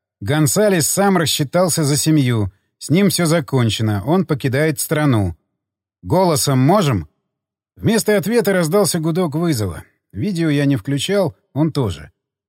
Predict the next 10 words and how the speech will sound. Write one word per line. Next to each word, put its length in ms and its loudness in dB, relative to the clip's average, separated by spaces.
«Было 340 0
бы 160 2
лучше, 420 0
чтобы 360 -2
они 200 0
оказались 600 -2
у 80 -2
нас», — 400 -4
сказал 420 -6
О'Мейли. 500 -4